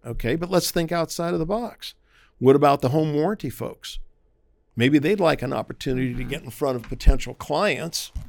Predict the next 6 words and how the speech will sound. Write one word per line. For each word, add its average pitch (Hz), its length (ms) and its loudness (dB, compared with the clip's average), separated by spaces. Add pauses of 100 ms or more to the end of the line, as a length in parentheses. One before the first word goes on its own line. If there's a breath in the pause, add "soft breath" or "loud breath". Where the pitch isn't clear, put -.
(640)
okay, 127 240 -2
with 156 180 -8
their 143 200 -2
home 147 200 -6
warranty 180 340 -6
presentation. - 760 -12